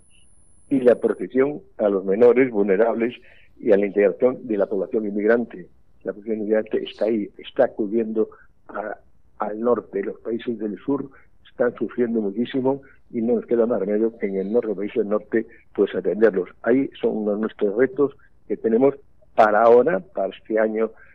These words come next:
para este año veintidós, para el año veintitrés, es el reto para el siglo veintiuno o, eh,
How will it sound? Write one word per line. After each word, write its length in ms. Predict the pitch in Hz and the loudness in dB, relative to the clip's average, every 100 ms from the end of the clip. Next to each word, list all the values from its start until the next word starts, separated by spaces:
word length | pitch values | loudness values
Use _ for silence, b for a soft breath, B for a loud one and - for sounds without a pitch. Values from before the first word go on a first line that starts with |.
| b - - | b -14 -4
para 260 | 107 107 | 0 0
este 300 | 104 - 117 | -2 -2 2
año 340 | 120 123 110 107 | 2 4 4 4
veintidós, 800 | 110 107 104 - 101 123 170 160 b b _ - | 0 -2 -6 -12 0 4 4 2 b b _ 0
para 200 | 107 107 | 4 6
el 60 | 113 | 4
año 240 | 120 113 | 4 2
veintitrés, 400 | 107 101 143 151 - _ - | 0 0 2 2 0 _ -2
es 180 | 143 117 - - 127 | 0 0 -4 -4 0
el 120 | 104 | 0
reto 380 | 139 139 139 - | -2 0 -2 0
para 220 | 98 92 | -2 -2
el 40 | |
siglo 320 | - 110 110 | -4 0 2
veintiuno 720 | 104 101 - 120 123 123 131 - - | 2 -2 -4 -2 0 2 0 -4 0
o, 300 | 98 104 - | 2 2 -2
eh, 640 | - 110 101 101 95 95 | -2 0 4 4 4 2